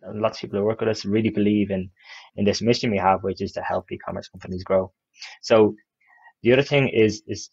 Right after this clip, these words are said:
ownership and transparency. And, you know, we're moving way too fast to not push decision-making down to the folks on the ground.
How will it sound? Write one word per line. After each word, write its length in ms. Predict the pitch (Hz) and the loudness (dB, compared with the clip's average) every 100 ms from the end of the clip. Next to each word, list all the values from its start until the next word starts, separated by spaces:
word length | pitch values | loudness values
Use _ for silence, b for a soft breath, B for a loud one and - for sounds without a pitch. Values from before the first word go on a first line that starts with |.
| - | -4
ownership 460 | 107 101 - - _ | -2 -2 -4 -12 _
and 140 | 87 - | -16 -14
transparency. 720 | - 95 - 92 92 92 92 - _ _ _ _ _ _ _ _ - - - | -8 -8 -4 -4 -4 -8 -14 -20 _ _ _ _ _ _ _ _ -20 -20 -8
And, 300 | 104 107 104 - _ _ - | 0 0 -2 -8 _ _ -4
you 80 | 120 | 0
know, 120 | 104 | 0
we're 160 | 101 135 | 2 4
moving 480 | 139 127 120 104 - _ | 6 6 4 2 -6 _
way 240 | 107 117 123 | 2 4 4
too 160 | 131 | 2
fast 400 | 123 113 92 - - | 4 4 4 -4 -6
to 280 | 107 98 - 98 | -2 -2 -4 -4
not 280 | 101 101 - _ _ _ | 0 0 -2 _ _ _
push 300 | - 98 - | -2 -2 -4
decision-making 680 | 95 101 98 95 95 98 95 - | -12 -10 -6 -6 -4 -6 -8 -8
down 220 | 92 95 | -6 -6
to 100 | 90 | -6
the 60 | 95 | -8
folks 340 | - 98 - | -6 -6 -8
on 80 | 95 | -10
the 80 | 90 | -6
ground. 280 | 90 87 | -6 -6